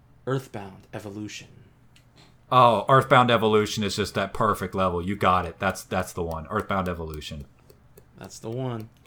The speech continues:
Speaker 2: That's the one. You did it.
Speaker 1: They should rename Earthbound two to something then.
Speaker 2: No.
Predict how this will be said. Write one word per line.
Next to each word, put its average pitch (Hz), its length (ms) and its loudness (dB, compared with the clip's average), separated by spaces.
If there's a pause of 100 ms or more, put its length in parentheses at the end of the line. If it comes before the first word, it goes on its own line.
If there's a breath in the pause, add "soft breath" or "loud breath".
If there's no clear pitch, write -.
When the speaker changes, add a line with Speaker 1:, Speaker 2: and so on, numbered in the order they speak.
Speaker 2:
That's 85 200 -6
the 98 100 -6
one. 95 400 -2
You 85 100 -10
did 98 240 -4
it. 85 180 -8 (920)
Speaker 1:
They 120 100 -8
should 160 180 -12
rename 139 540 -4
Earthbound 113 500 -8
two 101 300 -8
to 92 120 -18
something 95 420 -16
then. 95 220 -16 (760)
Speaker 2:
No. 104 380 2